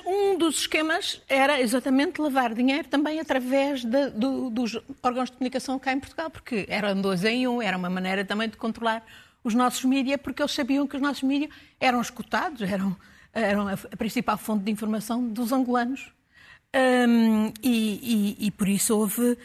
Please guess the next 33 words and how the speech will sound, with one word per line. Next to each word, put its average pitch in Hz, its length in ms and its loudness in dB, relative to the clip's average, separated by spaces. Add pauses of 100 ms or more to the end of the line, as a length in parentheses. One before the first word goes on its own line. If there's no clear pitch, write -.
(180)
ah, 214 80 0
também 190 360 2
através 175 380 -2
de 190 60 0
advogados, 226 580 0
testas 170 360 -6
de - 100 -12
ferro, 214 340 -2
cá 185 220 -2
em 185 80 -4
Portugal, 190 600 0
muita 196 380 0
gente 190 340 -2
que - 140 -14
se - 300 -6
sujeitou 170 600 -6
a 180 80 -4
ser 185 400 -6 (320)
instrumental 196 720 0
desse 190 280 0
esquema. 170 300 -2 (280)
Ora 330 80 4
bem, 277 160 4
neste 294 260 2
momento 320 200 -2
estamos, - 520 -4 (640)
ah, 240 880 4
a 226 40 0
assistir 233 300 -2
a 233 40 2
uma 226 120 4
nova 233 260 2
vaga. 220 380 0